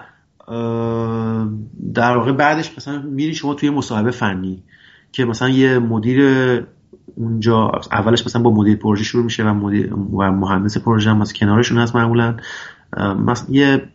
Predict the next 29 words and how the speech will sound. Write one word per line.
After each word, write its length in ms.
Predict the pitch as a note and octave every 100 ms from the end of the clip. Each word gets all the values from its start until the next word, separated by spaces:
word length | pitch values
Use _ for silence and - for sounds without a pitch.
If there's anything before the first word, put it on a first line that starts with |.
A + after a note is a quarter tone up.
| -
میتینگ 540 | - A2 A2 A#2 A#2
چهار 280 | B2 A2 F#2+
نفر، 220 | F#2 E2+
سه 140 | F#2+ F#2
چهار 180 | F#2 F#2
نفر 280 | F#2 F#2
است. 220 | F#2+ - - - - -
بعد 340 | B2 C#3+ - - _ _ _
اونجا 380 | C#3 B2+ C#3+ D3
مثلاً 280 | C3 C3+ C#3
با 120 | B2+
شما 180 | C3+ C3+
بحث 240 | D3 D3
می‌کنن 240 | D#3 D#3
راجع، 180 | C#3+ B2+ - G#2+
هم 160 | C#3
که 80 | C#3
گفتم 180 | B2 C3
خط 280 | - A2 -
به 60 |
خط 260 | - B2 B2
رزومتون 440 | A#2 A2 A#2+ B2+
رو 180 | B2 B2 - - -
باید 160 | A2+
توضیح 360 | - A2+ G#2+ C3
بدین 240 | B2+ B2+ A#2+
و 40 |
این 160 | A2 A#2+
حرفا. 400 | B2 - D3+